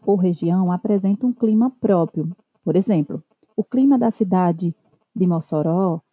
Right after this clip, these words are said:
é diferente do de Moscou, capital da Rússia,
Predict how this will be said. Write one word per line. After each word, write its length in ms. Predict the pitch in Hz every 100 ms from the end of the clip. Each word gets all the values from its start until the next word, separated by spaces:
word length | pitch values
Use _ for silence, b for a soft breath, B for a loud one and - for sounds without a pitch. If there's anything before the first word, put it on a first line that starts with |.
| _
é 100 | 214
diferente 640 | 226 - 262 190 208 220
do 140 | 208 214
de 100 | 226
Moscou, 720 | 226 262 - - 175 151 160 - _
capital 340 | 170 160 175
da 140 | 165 185
Rússia, 520 | 175 165 165 - 165